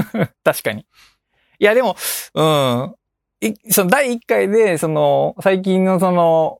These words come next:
ゴルフさんが、その、読書に目覚めてきたっていう言い方すると、ちょっと、インテリブルードから嫌なんですけど、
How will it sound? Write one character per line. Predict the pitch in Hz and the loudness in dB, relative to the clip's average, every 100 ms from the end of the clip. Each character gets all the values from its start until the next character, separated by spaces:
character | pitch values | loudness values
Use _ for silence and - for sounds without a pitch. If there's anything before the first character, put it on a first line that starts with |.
| - | -4
ゴ | 180 180 | 0 2
ル | |
フ | 170 | 4
さ | 151 131 | 2 0
ん | 120 117 120 | -2 -2 2
が、 | 156 127 113 | 2 0 -2
そ | 127 | -2
の、 | 139 | -2
読 | 143 | -2
書 | 131 | -2
に | 110 | -2
目 | 127 | 0
覚 | 135 | 0
め | 135 | -2
て | 117 | -4
き | - | -2
た | - | -2
っ | - | -2
て | 131 | -2
い | 123 | -2
う | |
言 | 127 | -2
い | |
方 | - | -2
す | 139 | -4
る | 110 | -2
と、 | |
ち | 123 | -2
ょ | |
っ | |
と、 | 127 120 - - - | 0 -2 -4 -20 -4
イ | 170 | 0
ン | 135 | 2
テ | 143 | 2
リ | 135 | 2
ブ | 143 | 2
ル | 139 | 2
ー | |
ド | 127 | 0
か | 120 | 0
ら | 120 | 0
嫌 | 131 127 | 0 0
な | - | -2
ん | |
で | 170 | -2
す | - | -2
け | - | 0
ど、 | 170 | 0